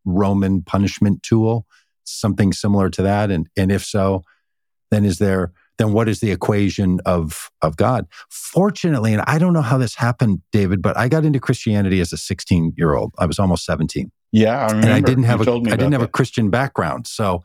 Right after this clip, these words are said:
Speaker 1: I wasn't, I didn't have a child's version of Christianity ever handed to me. A, a really great, <laughs> great gift. Um, unfortunately, my own children didn't benefit,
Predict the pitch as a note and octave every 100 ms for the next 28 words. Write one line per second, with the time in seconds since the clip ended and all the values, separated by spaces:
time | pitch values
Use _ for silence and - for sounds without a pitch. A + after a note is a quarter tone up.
0 | - - - - A2 B2 C3 A#2 A2 _
1 | _ A2+ G#2+ C#3 C3 B2 G#2+ E2 - -
2 | A2+ A2+ G#2 D#2+ F#2+ G2+ G2 F#2+ F2 -
3 | G2 - F2+ F2 F#2+ F2+ E2 C#2+ F#2 E2
4 | F2 F2+ D#2+ C#2 - D2+ C2+ - _ -
5 | F#2+ - G2+ A2 G#2 D#2+ G#2 F#2+ - -
6 | C3 A2 - G#2 E2+ - - - - -
7 | _ F#2+ F#2 E2 - _ _ G2+ F#2 G#2+
8 | - F#2+ F2+ F2+ E2+ - F#2 F2 E2+ -
9 | F#2+ D#2 D2+ E2+ E2 - D2